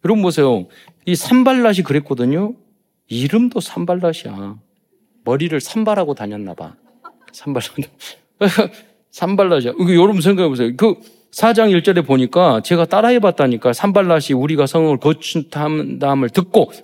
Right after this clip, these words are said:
크게 분노하며 유다 사람을 비웃으며. 그래서 제가 따라해 봤어요. 화내면서 어떻게 웃지? 보니까 미친놈. <laughs> 그렇잖아. 헤헤 하다가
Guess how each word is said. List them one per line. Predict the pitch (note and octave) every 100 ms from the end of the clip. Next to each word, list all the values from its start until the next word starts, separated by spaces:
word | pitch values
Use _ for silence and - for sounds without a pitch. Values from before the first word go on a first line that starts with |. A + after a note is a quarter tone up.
| -
크게 | - C#4 C4+ A#3+
분노하며 | - A3 A3+ G#3+ G3 F#3+ F#3+ A3 A#3 - -
유다 | D#3 G3+
사람을 | - E3+ D#3 D3 B2+ -
비웃으며. | - C#3 C3 C3+ A2 G2 F2+ -
그래서 | E3+ C#3
제가 | - C3+
따라해 | F3 G#3+ G3
봤어요. | A2+ - - - - - -
화내면서 | - A#3 C#4 C#4 C4 A3 F#3+ -
어떻게 | D#3+ D3+
웃지? | A#2+ - F3+ - _ _ _ _ _ _ _ _ _ _ _ _ _ _ _ _ _
보니까 | - A2 A2 G2+
미친놈. | G#2+ - - F#2+
<laughs> | G2 - - - - C#3 - _ - - _ _
그렇잖아. | G#3+ G#3 B3 D#3+
헤헤 | F4 D#4 D4+
하다가 | G#3 B2 A#2+ G#2